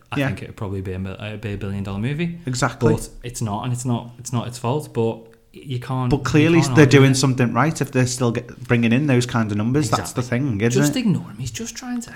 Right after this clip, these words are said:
Speaker 1: he's just trying to cause, cause trouble. Just ignore him, people. Neil
Speaker 2: People, people only kick off about others when they've got s-, it, like, insecurities themselves.
Speaker 1: Exactly. And he's making a film that's
Speaker 2: So,
Speaker 1: been done three times.
Speaker 2: Exactly.
Speaker 1: And he's just thinking, "Yeah, I'll just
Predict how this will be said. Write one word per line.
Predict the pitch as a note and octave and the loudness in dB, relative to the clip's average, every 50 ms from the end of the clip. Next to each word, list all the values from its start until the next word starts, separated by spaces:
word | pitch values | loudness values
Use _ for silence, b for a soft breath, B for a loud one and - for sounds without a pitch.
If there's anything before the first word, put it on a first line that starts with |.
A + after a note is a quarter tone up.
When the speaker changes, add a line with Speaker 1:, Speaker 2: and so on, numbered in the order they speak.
| - - | -12 -12
Speaker 1:
he's | - - | -12 -12
just | - - C4+ - - | -10 -12 -14 -14 -14
trying | - B3+ A#3 G#3 | -12 -10 -8 -8
to | F3 D3 | -8 -10
cause, | - - F#2+ F#2+ - - - - _ _ _ _ _ _ | -12 -12 -16 -18 -18 -20 -20 -20 _ _ _ _ _ _
cause | - - - - - | -20 -20 -20 -20 -20
trouble. | - - - - - _ _ _ | -20 -20 -20 -20 -20 _ _ _
Just | - - - - | -20 -20 -14 -10
ignore | C4+ A#3 E3 - - G#2+ | -6 -6 -6 -6 -6 -10
him, | G2+ G#2+ A#2 | -14 -14 -14
people. | - - - - - - - b b b b b b b b b - - | -16 -16 -18 -20 -20 -20 -20 b b b b b b b b b -6 -2
Neil | B2+ A#2+ C3 | 0 4 8
Speaker 2:
People, | C3+ D#3+ D#3+ C#3 F#3 F#3+ F#3 | 8 8 10 10 8 8 10
people | F#3 E3+ F3+ F3 F#3 G3 - - | 8 8 8 8 8 6 6 6
only | D#3+ E3 E3 E3 E3 | 6 6 6 6 4
kick | E3 - F3 E3+ - | 6 4 4 6 6
off | E3 - | 4 4
about | - D3 D3+ D3+ D3 | 4 6 6 6 6
others | - C#3 C3 B2+ B2 A2 A2+ | 6 4 6 6 6 6 6
when | A#2+ A2+ A2 | 4 2 4
they've | A2+ A2+ A2+ | 2 0 2
got | - B2 A#2 G#2+ - - - - - _ _ _ - | 4 4 4 4 4 0 -10 -20 -20 _ _ _ -10
s-, | - - - - - - - | -10 -8 -8 -10 -12 -12 -8
it, | - A#2 A#2+ | -8 -2 0
like, | B2 A#2 A2 - B2+ | 0 0 0 0 -2
insecurities | A#2+ A2 - - G#2+ - A#2+ G#2 G#2 G#2 - A#2 A2+ G2+ - | -2 0 0 -2 0 0 0 2 2 2 2 0 0 0 0
themselves. | A2+ G#2+ G2 - G2+ F#2 F#2 G2 | -2 -4 -2 -2 -2 -2 0 -2
Speaker 1:
Exactly. | G2+ G2 - G#2+ G#2+ A2 - | -2 -4 -6 -10 -10 -12 -10
And | A2 G#2+ A2 | -8 -4 -2
he's | A2+ A2+ | -2 0
making | A2+ A2+ G#2+ A2 A2+ G#2+ | 0 -2 -2 -2 -6 -8
a | G2 | -8
film | - - G2 G2 G2 | -10 -12 -10 -10 -8
that's | G2+ G2+ G2 - | -8 -10 -10 -10
Speaker 2:
So, | - - - G2+ F#2 | -8 -6 -4 -2 -2
Speaker 1:
been | G2+ G#2 G#2 G#2 | -2 -2 -2 -4
done | G#2 G2 F#2+ F#2+ | -4 -6 -6 -8
three | - G#2+ G2+ G2 | -8 -8 -8 -8
times. | - G2 F2+ F2+ F2+ G2 G#2+ - | -8 -10 -12 -12 -12 -12 -8 -6
Speaker 2:
Exactly. | G#2 G2+ G2 F#2+ G#2 F#2 G2 G#2 - - G#2 G2+ | -6 -4 -2 -2 -4 -4 -4 -6 -6 -4 -4 -4
Speaker 1:
And | F#2+ | -4
he's | F2 E2+ | -6 -8
just | E2+ | -10
thinking, | - E2 F2 G2 - - | -12 -12 -12 -14 -16 -18
"Yeah, | - D2+ D2+ D2 | -20 -18 -18 -16
I'll | C#2 - - | -16 -16 -16
just | - - | -18 -20